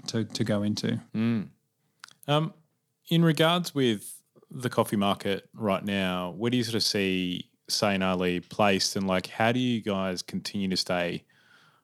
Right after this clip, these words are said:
Speaker 2: relevant in a really saturated market with good quality coffee across Australia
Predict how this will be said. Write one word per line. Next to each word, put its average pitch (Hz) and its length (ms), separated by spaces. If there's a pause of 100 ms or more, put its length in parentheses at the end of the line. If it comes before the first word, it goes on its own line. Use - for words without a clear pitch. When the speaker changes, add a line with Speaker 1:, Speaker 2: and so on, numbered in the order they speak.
(160)
Speaker 2:
relevant 110 580
in 101 160
a 101 80
really 101 640
saturated 95 520
market 95 520
with 92 220
good 104 140
quality 92 300
coffee 98 400
across 101 380
Australia 95 480